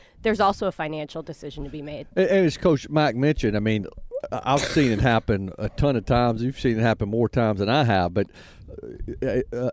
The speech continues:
Speaker 2: you know, a G M makes a, a decision like that,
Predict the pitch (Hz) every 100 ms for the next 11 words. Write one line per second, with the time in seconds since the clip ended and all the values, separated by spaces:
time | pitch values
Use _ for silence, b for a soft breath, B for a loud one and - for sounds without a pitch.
0 | _ 131 120 101 - 120 110 170 175 147
1 | 135 131 127 - 107 95 - 117 98 98
2 | - 151 120 113 101 95 98 107 95 95